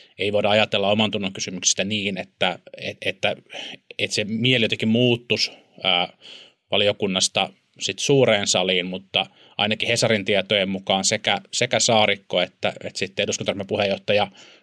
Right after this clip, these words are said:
Kalli olisi yrittänyt, yrittänyt vielä loppuun asti muuttaa näiden kolmen kansanedustajan, ää, mielipidettä tai äänestyskäyttäytymistä valiokunnassa, mikä on myös, myös sitten kummallista, jos, jos he olisivat olleet oikeasti sitä mieltä, että tämä on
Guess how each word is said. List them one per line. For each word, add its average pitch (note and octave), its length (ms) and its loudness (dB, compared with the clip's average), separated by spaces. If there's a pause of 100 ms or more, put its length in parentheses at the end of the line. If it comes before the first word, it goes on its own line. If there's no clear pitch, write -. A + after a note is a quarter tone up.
(180)
Kalli A2+ 380 4
olisi G2+ 240 0
yrittänyt, A2 460 -2 (280)
yrittänyt C3+ 360 0
vielä G#2+ 160 2
loppuun G#2+ 340 0
asti - 200 0
muuttaa B2+ 480 2
näiden F#2+ 220 -2
kolmen F#2+ 300 -2
kansanedustajan, F#2+ 800 0 (500)
ää, F#2 160 -2
mielipidettä G2 480 -2
tai G2 100 2
äänestyskäyttäytymistä G2 920 -2
valiokunnassa, G2 560 0
mikä F#2 240 -2
on F#2+ 100 2
myös, G#2 400 0
myös C3 200 2
sitten - 200 -4
kummallista, G2+ 540 0
jos, - 280 0 (500)
jos G#2+ 240 0
he G#2 60 2
olisivat G2+ 280 -2
olleet G2 200 0
oikeasti G2+ 320 -2
sitä - 140 -2
mieltä, G2 340 -2
että - 140 -8
tämä F#2+ 220 0
on F#2+ 140 -4